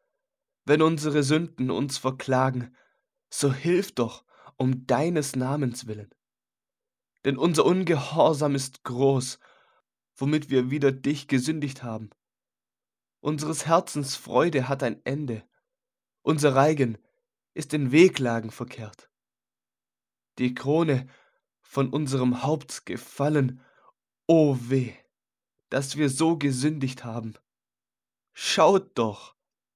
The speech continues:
sprachen sie, "und seht, ob irgendein Schmerz ist, wie unser Schmerz, der uns getroffen hat. Denn der Herr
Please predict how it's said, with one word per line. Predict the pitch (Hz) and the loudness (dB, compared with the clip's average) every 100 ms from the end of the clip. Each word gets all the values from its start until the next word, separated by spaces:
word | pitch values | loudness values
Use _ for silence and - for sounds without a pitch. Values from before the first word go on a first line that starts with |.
| _ | _
sprachen | - - 110 98 107 107 | -20 -12 -6 -6 -8 -12
sie, | 104 98 _ _ _ _ _ - | -12 -16 _ _ _ _ _ -12
"und | - 175 147 | -2 -2 0
seht, | 143 180 190 135 - - _ _ - | 0 4 4 0 -10 -20 _ _ -4
ob | 160 - - | -4 -4 -2
irgendein | 151 190 180 - 143 143 | 2 2 0 -2 -2 -2
Schmerz | 135 151 143 165 147 - | -6 -4 -2 0 -2 -4
ist, | - 165 135 - _ _ - | -6 -6 -6 -14 _ _ -10
wie | 160 | -4
unser | - 196 196 175 | 0 0 4 2
Schmerz, | 135 135 120 - - - _ _ _ _ - | 2 -4 -6 -10 -20 -20 _ _ _ _ 0
der | 160 | 2
uns | 165 151 | 2 -2
getroffen | - 151 - 165 - 120 | -4 -4 -4 -8 -6 -8
hat. | 110 - _ _ _ _ _ _ _ _ _ | -10 -16 _ _ _ _ _ _ _ _ _
Denn | - 151 | -4 2
der | 147 | 2
Herr | 147 135 160 143 127 | 2 0 0 0 -4